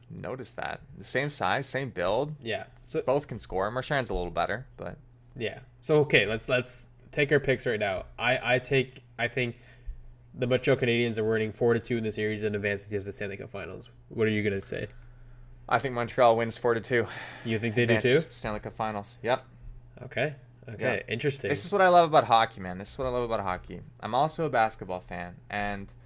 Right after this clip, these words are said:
Speaker 1: I know how in basketball it's so rare for the underhyped team to win a series, let alone the finals, right? It,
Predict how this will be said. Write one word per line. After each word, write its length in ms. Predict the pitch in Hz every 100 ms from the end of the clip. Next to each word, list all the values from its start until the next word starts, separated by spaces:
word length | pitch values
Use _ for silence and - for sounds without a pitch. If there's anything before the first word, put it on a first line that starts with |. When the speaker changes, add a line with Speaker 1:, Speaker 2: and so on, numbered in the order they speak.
| - -
Speaker 1:
I 140 | 107
know 180 | 123 160
how 200 | 160 160
in 100 | 143
basketball 800 | 113 110 113 131 - 113 117 117 - - -
it's 220 | - 107 -
so 400 | - 143 139 151
rare 560 | 120 120 113 113 113 - - -
for 540 | 117 107 107 104 104 - - - - -
the 240 | 123 117 107
underhyped 800 | 117 120 117 - 104 104 -
team 340 | - 101 98 95
to 100 | -
win 400 | 98 98 92 92 92 - -
a 60 | 101
series, 500 | - 104 98 101 98
let 140 | 95
alone 240 | 95 95
the 80 | 92
finals, 480 | - 95 90 82 -
right? 220 | 90 90 -
It, 140 | 98